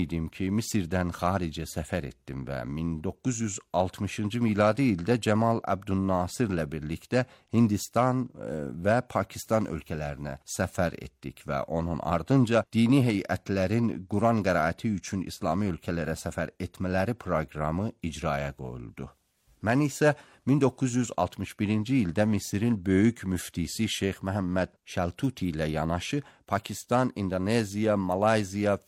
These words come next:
Filippin və Hong Konga səfər etdim və min doqquz yüz altmış beşinci miladi ildə on gün müddətində Paris məscidində Qur'an təlavət etdim.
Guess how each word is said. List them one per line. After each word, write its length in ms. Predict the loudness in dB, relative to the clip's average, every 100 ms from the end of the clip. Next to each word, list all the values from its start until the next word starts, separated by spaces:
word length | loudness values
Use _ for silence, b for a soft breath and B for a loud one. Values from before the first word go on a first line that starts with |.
| _
Filippin 600 | -2 0 -2 0 0 2
və 260 | 2 2 B B _
Hong 260 | 0 0 0 -6
Konga 640 | -2 2 4 4 2 2 b b _ -4
səfər 340 | -2 0 -2 -2 -8
etdim 460 | -16 _ -10 -6 -4
və 180 | -4 B B B
min 140 | 2 4
doqquz 340 | 4 0 0
yüz 140 | 0 0
altmış 400 | 0 0 -2 0
beşinci 440 | 2 4 2 4
miladi 440 | 4 6 6 6 4 2
ildə 300 | 4 4 4 B B
on 280 | 4 4 4
gün 260 | 6 4 4
müddətində 680 | 0 -4 -2 -2 2 2 2 B B
Paris 420 | 0 0 0 0
məscidində 640 | -2 -2 -6 -6 -4 -2 -4 -4
Qur'an 440 | -8 -4 -6 -4
təlavət 500 | -6 -6 -6 -8 -12
etdim. 400 | -14 _ -16 -16